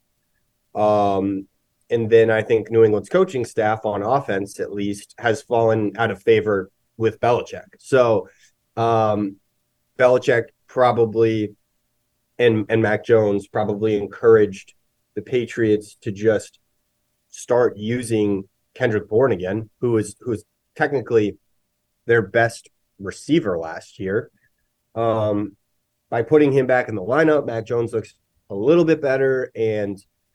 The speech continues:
just those, those small increments of improvement make a big difference on a team that typically wins, like, ten seven. You know what I mean? So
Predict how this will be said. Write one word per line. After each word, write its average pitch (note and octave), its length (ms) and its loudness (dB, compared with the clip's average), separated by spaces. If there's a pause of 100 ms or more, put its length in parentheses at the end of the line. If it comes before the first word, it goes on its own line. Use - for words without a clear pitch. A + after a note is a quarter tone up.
(640)
just C3 240 -2
those, B2 360 2
those A2+ 320 -2
small C#3+ 400 2
increments A#2+ 640 -2
of G#2 120 -2
improvement D3 840 -2 (180)
make B2 260 0
a D#3+ 60 0
big B2 220 0
difference B2 460 -4
on A#2 140 -2
a G#2 80 0
team A#2+ 300 -4
that G#2 260 -4
typically B2 400 -2
wins, A2+ 380 0
like, G2 320 -4
ten A#2 360 0
seven. G#2 540 -4
You G#2 100 -6
know A2 60 2
what G#2+ 100 0
I G#2 40 -2
mean? G#2+ 300 -2
So G#2+ 440 -2